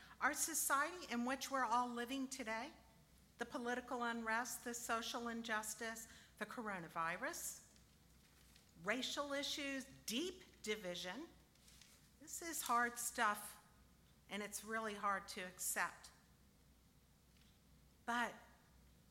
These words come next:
we must remain open to the infinite possibilities of God, and especially in trying circumstances. We need to draw close to the Lord, but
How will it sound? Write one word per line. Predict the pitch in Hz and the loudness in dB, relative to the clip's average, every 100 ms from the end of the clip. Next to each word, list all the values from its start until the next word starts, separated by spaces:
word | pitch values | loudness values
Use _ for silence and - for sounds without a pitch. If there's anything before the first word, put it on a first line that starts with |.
| - - - - - - | -20 -20 -20 -20 -20 -2
we | 226 | 2
must | 233 254 247 - | 8 8 6 2
remain | 262 247 240 240 | 0 2 2 4
open | 240 247 285 | 4 4 -2
to | - 262 | -4 -4
the | 247 214 | -4 2
infinite | 262 269 302 254 240 | 2 2 0 -2 0
possibilities | 277 247 254 254 262 277 269 262 240 | 4 4 4 0 2 4 4 2 -2
of | 226 - | -4 4
God, | 262 247 226 220 - - - | 6 8 4 0 -12 -16 -2
and | 240 | 0
especially | 226 - - - 349 381 - 311 277 277 277 - 254 | 4 4 2 8 10 10 8 6 4 4 2 4 6
in | 233 | 6
trying | 226 - 320 294 277 269 247 | 4 6 10 12 10 6 6
circumstances. | - 294 269 285 220 - - 185 170 - - - - - - - - - - - - - - - - - - - - - | 8 8 6 4 0 -2 -2 -4 -2 -4 -6 -8 -6 -6 -10 -20 -20 -20 -20 -20 -20 -20 -20 -20 -20 -20 -20 -20 -16 0
We | 277 | 2
need | 294 302 294 | 4 2 0
to | 320 | -4
draw | 240 262 254 | 0 6 8
close | 247 - 359 359 359 | 6 4 4 4 2
to | - 349 | -2 -2
the | 269 | 0
Lord, | 262 269 269 | 2 4 4
but | 262 | 4